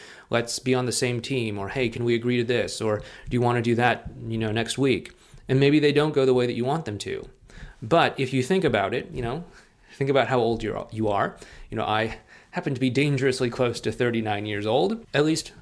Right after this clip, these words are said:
me, for example, I have been able to handle everything that has happened for the past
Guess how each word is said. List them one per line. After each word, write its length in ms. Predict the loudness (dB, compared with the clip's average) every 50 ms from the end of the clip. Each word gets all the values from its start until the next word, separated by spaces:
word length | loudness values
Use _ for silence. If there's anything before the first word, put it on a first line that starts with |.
| -8
me, 260 | -2 0 0 0 0 -2
for 160 | -2 -2 -2
example, 680 | -2 -4 -6 -8 -8 -4 -2 -2 -2 -2 -4 -4 -4 -2
I 160 | 0 0 0
have 180 | 0 -2 -2 -2
been 120 | -2 0
able 160 | 0 -2 -2
to 100 | -2 -4
handle 360 | -4 -4 -4 -2 -2 -2 -2 -2 -2
everything 640 | -2 -2 0 0 0 0 0 0 0 0 0 -4 -6 -12 -20 -20 -20 -20 -20 -6 -2
that 80 | 0 0
has 100 | 0 0
happened 540 | 0 0 0 2 0 0 0 -2 -2 -4 -8 -12 _ _ _ _ _
for 140 | -6 -4
the 80 | -2 -2
past 540 | 0 0 0 0 0 0 -2 -6 -10 -12